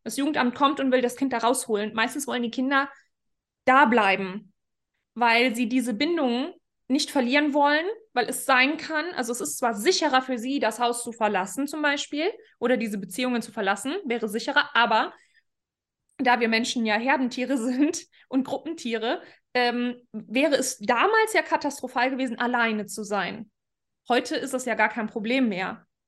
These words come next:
aber die Gesellschaft ist ja einfach mittlerweile eine andere. Wir sind ja nicht mehr als Gruppe aufeinander angewiesen.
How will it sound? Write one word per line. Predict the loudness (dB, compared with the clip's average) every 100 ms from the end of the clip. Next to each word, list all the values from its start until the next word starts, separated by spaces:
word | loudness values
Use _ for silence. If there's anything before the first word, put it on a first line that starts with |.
| -2
aber | 0
die | 0
Gesellschaft | 0 0 2 0 -2
ist | -4
ja | -2 -2 0
einfach | -4 -2
mittlerweile | -6 -4 -2 0
eine | 0
andere. | -2 -2 -4
Wir | -4
sind | -4 -4
ja |
nicht | -2 -2 -4
mehr | -6 -4 -4 -6 -20 _ _ _
als | -2 0 -6 -10
Gruppe | -2 0 2 0 2
aufeinander | 0 0 -2 0 0
angewiesen. | 2 2 0 -2 -6 -6 -6 -8 -12 -18